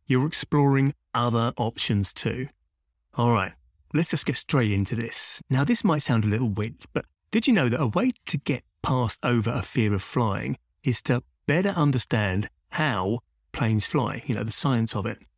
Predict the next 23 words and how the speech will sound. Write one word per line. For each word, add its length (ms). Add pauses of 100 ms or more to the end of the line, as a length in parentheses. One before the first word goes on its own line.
(200)
Well, 320
so 300
too, 500
a 60
good 160
place 220
to 80
start 240
in 120
managing 440
our 180
anxiety 800 (260)
is 140
to 180
gain 300
an 240
understanding 800
of 160 (160)
how 160
our 100
minds 340
work. 360 (460)
Why? 500